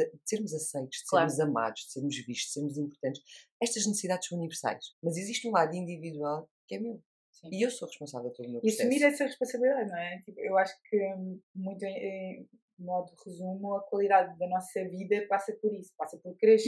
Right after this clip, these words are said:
Speaker 2: fazer o teu processo individual, de forma for, eh, da que tu escolheres fazer. Mas passa por assumires a responsabilidade sobre a tua parte,
Speaker 1: Uhum, uhum.
Speaker 2: não é? E trazer essa intencionalidade para a relação,
Speaker 1: Uhum.
Speaker 2: que é, "Esta é a minha parte."
Speaker 1: E poderes convidar o outro para,
Speaker 2: Sim.
Speaker 1: eh,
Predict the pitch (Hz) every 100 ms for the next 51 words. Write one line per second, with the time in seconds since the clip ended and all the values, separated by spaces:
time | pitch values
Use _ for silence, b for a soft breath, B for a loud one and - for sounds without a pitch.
0 | - - 175 175 170 - 165 - 160 170
1 | 165 160 156 156 254 _ _ 370 370 349
2 | - 370 247 - _ - 220 190 185 196
3 | - 254 240 - 262 254 - 247 277 214
4 | - _ _ 202 226 226 220 226 233 240
5 | 262 254 254 - 233 214 220 226 240 -
6 | 240 240 233 247 247 240 226 208 220 214
7 | 208 - 220 233 240 190 190 214 208 226
8 | 208 214 214 208 214 226 226 220 220 214
9 | 214 - 220 214 - 220 - 226 208 208
10 | 170 196 220 226 269 240 233 262 233 -
11 | - - _ 285 294 262 285 294 277 208
12 | 226 254 175 190 208 - - 285 311 -
13 | - 240 254